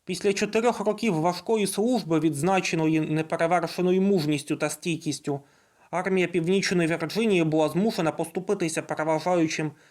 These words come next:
чисельності і ресурсам противника. Мені не потрібно говорити тим, хто пережив стільки важких битв і залишався непохитним до кінця, що погодився на такий результат, не маючи до них жодної довіри.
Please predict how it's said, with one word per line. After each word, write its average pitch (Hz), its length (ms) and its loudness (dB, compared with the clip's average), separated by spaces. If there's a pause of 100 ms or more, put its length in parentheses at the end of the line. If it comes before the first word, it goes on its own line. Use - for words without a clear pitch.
(160)
чисельності 202 640 0
і 165 140 0
ресурсам 196 520 -2
противника. 139 720 -6 (720)
Мені 196 280 0
не 226 100 4
потрібно 226 480 0
говорити 190 440 2
тим, 202 220 0
хто 185 200 -4
пережив 170 440 0
стільки 190 380 -2
важких 170 420 -2
битв 160 400 0
і 165 60 2
залишався 160 560 2
непохитним 175 640 -2
до 143 100 0
кінця, 139 480 -4 (360)
що 160 220 -6
погодився 175 520 0
на 151 100 0
такий 214 280 -2
результат, 156 520 0
не 156 100 0
маючи 160 360 2
до 147 140 0
них 196 180 0
жодної 147 380 0
довіри. 139 480 -2